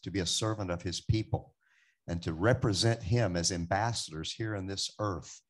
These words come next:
here on this world. Lord Jesus, we come before you tonight, humbly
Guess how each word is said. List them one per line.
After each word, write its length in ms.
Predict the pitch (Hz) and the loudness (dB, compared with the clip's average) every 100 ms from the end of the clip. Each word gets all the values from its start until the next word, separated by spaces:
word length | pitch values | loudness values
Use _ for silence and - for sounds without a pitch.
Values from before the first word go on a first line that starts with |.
| _ _ _ _ _ | _ _ _ _ _
here 160 | 101 98 | 2 2
on 160 | 92 | 2
this 200 | 90 - | -2 -4
world. 380 | 90 85 76 71 - _ _ _ _ _ _ | -2 -2 -2 -8 -14 _ _ _ _ _ _
Lord 180 | 104 110 | 6 6
Jesus, 460 | 113 120 117 113 - | 8 6 6 4 2
we 120 | 104 | 0
come 240 | - 123 | 2 4
before 340 | 131 - 131 123 | 4 2 2 4
you 160 | 120 | 4
tonight, 500 | 113 117 104 107 113 - | 0 -2 -2 -2 -6 -10
humbly 760 | - 139 147 156 156 156 156 | 0 4 4 4 4 2 0